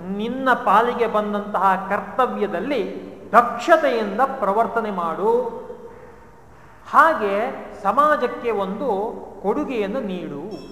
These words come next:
ಹಾಗೆ ಅರ್ಥ. ಇದೇನೋ ಉಲ್ಟಾ ಹೇಳ್ತಾ ಇದ್ದಾನಲ್ಲ ಅಂತ ಅರ್ಜುನನಿಗೆ ತಲೆಯಲ್ಲಿ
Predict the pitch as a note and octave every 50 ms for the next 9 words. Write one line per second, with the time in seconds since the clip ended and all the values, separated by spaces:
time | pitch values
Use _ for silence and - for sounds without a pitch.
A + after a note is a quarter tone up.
0 | - - - - - - - - - - - - - - - - - - - -
1 | - - - - - - - - - E3+ F3+ D3+ D3 C3+ A#2+ - - - - -
2 | - - - - - - - - - - - - - - - - - - - -
3 | - - - - - - - - - - - - - - - - - - - A3
4 | A#3+ D#4+ E4+ F#4 F#4 F#4 E4+ C#4+ A#3 G#3+ A3 - - C#4 C4 A#3 G#3 G#3 G#3 G3+
5 | G#3+ G3 F#3+ F#3+ F#3+ F#3 F3 F3 E3+ E3 D#3 D3+ C#3+ C3+ C3 B2 A#2 A2 - -
6 | - - - - - A3+ G#3+ - G3 A3 E3+ E3 D#3+ D3+ - A#3+ A3+ G3 F3+ -
7 | F3+ B3+ A3 D#3 C3+ C3 C3+ - - G#3 G#3 G#3 G#3 F#3+ D#3+ - F#3+ A#3+ G#3+ D#3
8 | C3+ C#3 C#3+